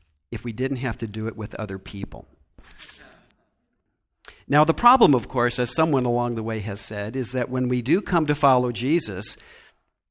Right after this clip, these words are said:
we find out very quickly that he brings his whole family with him, which includes all the weird aunts and uncles and even us. And that's just how it is. And so whether we like it or not, we do live out our faith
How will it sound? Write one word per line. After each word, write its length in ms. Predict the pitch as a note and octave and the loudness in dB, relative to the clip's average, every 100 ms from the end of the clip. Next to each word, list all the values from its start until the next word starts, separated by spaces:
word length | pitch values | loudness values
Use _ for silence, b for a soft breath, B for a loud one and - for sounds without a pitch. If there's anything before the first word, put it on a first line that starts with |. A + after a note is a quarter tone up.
| _ _ - | _ _ -4
we 100 | C#3 | 0
find 300 | - F#3 F3+ | 4 6 8
out 140 | F3+ | 4
very 180 | D3+ D3 | 6 2
quickly 340 | - F3+ - C3 | 2 -2 0 0
that 140 | B2+ | 0
he 80 | B2 | 0
brings 240 | D3 D3 | 2 2
his 160 | B2+ - | 0 0
whole 140 | C3 | -2
family 500 | A#2+ C3 B2 A2 G#2 - | 0 0 0 -2 -6 -6
with 200 | A2+ A2+ | -6 -6
him, 260 | F#2+ C2 - _ _ _ _ _ _ _ _ _ _ _ | -6 -10 -16 _ _ _ _ _ _ _ _ _ _ _
which 340 | A#2+ - - - _ _ _ _ _ | -6 -4 -4 -8 _ _ _ _ _
includes 380 | A#2+ - A#2+ A2+ | -10 -6 -4 -2
all 160 | A#2 A#2 | -2 -2
the 240 | A#2+ A#2+ | -2 -4
weird 300 | - A#2 A#2 | -6 -4 -4
aunts 280 | A#2 A#2 - | -4 -6 -6
and 120 | B2+ | -4
uncles 380 | A2+ G#2+ A2+ A#2+ | -2 -4 -6 -6
and 260 | A2 A2+ A2 | -4 -4 -4
even 420 | A2 A2+ G#2+ A2 _ _ _ _ _ | -4 -4 -6 -10 _ _ _ _ _
us. 400 | B2+ F#2 - - - _ _ _ _ _ _ _ _ _ _ | -4 -4 -4 -10 -12 _ _ _ _ _ _ _ _ _ _
And 120 | C3+ | 2
that's 220 | D#3 G3 - | 6 6 4
just 160 | G3 | 0
how 200 | F#3+ E3 | 2 4
it 80 | D3+ | 2
is. 260 | C#3+ - - _ _ _ _ _ _ _ _ _ _ _ _ - | 0 -2 -10 _ _ _ _ _ _ _ _ _ _ _ _ 0
And 80 | D3 | 4
so 160 | F#3 | 6
whether 280 | D#3+ G3+ A3+ | 6 6 4
we 120 | F#3 | 6
like 280 | F3 F3 F3+ | 6 6 4
it 120 | D3+ | 2
or 100 | C3+ | 2
not, 400 | C3+ D#3+ C3+ A#2+ | 4 4 4 2
we 180 | B2+ C#3+ | 0 0
do 340 | A#2 E3 F3 | 2 0 0
live 260 | B2+ C#3+ C#3+ | 0 0 2
out 160 | C3 B2 | 0 2
our 120 | A#2+ | 0
faith 540 | - C#3 A2+ - - | -2 -2 -2 -6 -16